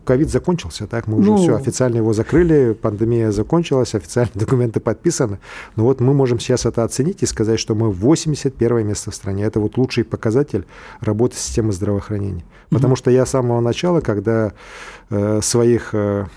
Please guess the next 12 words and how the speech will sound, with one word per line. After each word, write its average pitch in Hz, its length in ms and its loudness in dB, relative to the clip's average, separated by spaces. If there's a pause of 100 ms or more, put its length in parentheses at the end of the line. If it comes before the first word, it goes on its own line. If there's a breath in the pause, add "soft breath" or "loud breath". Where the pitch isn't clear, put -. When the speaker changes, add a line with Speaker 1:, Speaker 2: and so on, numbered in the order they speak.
(100)
Speaker 1:
врачей, 117 600 2
медиков 113 720 0
на 117 240 0
эту 110 580 -2
работу 117 380 0
настраивал 143 520 0
по 113 120 -2
борьбе 104 300 -2
с - 80 -10
ковидом, 101 340 -2
я 110 80 0
сказал: 107 240 -6